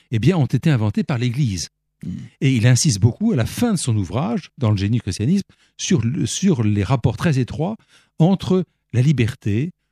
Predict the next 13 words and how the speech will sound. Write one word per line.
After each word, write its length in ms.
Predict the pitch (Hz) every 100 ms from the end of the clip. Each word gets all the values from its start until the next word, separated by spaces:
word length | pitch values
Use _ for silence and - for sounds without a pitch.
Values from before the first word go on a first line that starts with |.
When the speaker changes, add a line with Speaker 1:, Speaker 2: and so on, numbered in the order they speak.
| -
Speaker 1:
la 60 | 107
reconnaissance 760 | - 180 180 143 175 165 127 - _ _ -
de 220 | 95 123
la 120 | 123
personne 440 | 117 131 - 160 123
humaine 420 | 104 101 101 95 -
en 100 | 107
tant 200 | 107 104
que 80 | 98
telle, 360 | 101 98 165 190 _ _ _ -
et 80 |
surtout, 600 | 123 123 - 135 190 226
euh, 160 | 135